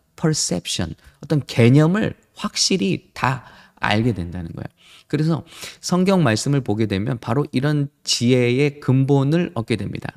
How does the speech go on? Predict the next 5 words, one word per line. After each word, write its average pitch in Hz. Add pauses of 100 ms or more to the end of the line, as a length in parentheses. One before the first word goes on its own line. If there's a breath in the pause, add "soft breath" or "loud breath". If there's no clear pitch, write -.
(400 soft breath)
그것이 170
우리에게 117
주시는 110
큰 -
유익이에요. 117